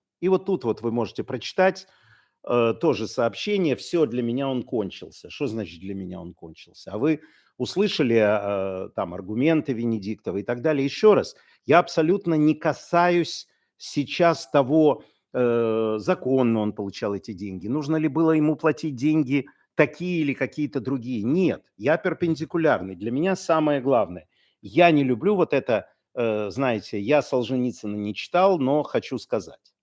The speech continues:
Вот это вот то, чему я был свидетелем в советские времена. И это щас, э, про-, проявляется. А вот теперь отсюда, вы знаете, я с огромным уважением, э, отношусь ко всем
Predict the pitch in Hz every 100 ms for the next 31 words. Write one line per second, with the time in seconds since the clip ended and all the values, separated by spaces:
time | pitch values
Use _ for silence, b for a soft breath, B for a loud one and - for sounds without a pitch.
0 | _ _ _ 101 120 156 127 131 - 147
1 | 135 - 120 151 120 113 113 - 98 110
2 | - 98 92 - 92 - 104 113 127 92
3 | - _ _ - 185 196 156 - 98 -
4 | - - _ _ 107 98 92 - - 104
5 | 95 90 90 - - 120 113 92 69 -
6 | - _ _ _ _ _ _ _ 139 147
7 | 151 - 127 156 131 127 - 208 226 165
8 | 127 143 113 95 - 139 170 117 - -
9 | 110 113 110 95 95 92 104 139 202 185
10 | 139 107 98 92 90 - 98 - 90 -
11 | 92 - 165 190 202